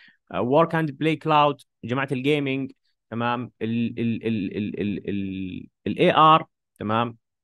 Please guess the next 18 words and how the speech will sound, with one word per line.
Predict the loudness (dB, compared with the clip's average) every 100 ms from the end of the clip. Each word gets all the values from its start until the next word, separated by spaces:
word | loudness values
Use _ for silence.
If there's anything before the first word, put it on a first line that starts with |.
| _ _ _ _ _ _ -8
أم، | -6 -4 -6 -8 -8 -8 -10 -12 -16 -8
ال، | -2 0
ال، |
الاندستري، | 2 2 4 4 2 2 4
آه، | 2
طبعا، | -2 -2 -4 -4 -4
ال، | -2
سوري، | -2 -2 -2
ال، | -2 0 0
الاندستري | 0 0 2 2 4 2 2 2 2 0
اوتوميشن، | -4 -2 -2 -2 -2 -6
عملية | -2 -2
الاندستري | 0 -2 -2 -4
اوتوميشن، | -4 -2 -4 -6 -10 -14 -2
هاي، | 0
هاي | 2 2 4 2
المصانع | -2 -6 -6 -6 -2 0 2 2 2 2
اللي، | 0 -2